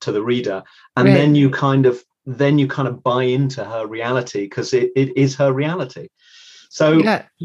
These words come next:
Speaker 1: so yeah, so satire is just sort of one thread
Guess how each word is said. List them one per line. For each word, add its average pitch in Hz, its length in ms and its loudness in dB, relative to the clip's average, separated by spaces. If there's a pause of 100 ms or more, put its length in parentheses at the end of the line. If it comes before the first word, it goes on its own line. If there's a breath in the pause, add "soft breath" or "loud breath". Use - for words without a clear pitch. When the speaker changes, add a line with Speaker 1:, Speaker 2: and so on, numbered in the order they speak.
(240)
Speaker 1:
so 180 200 0
yeah, 190 200 6
so 175 280 0
satire 160 380 0
is 120 80 -4
just - 220 -6
sort 123 160 -4
of 107 120 -18
one 120 340 0
thread 113 520 -2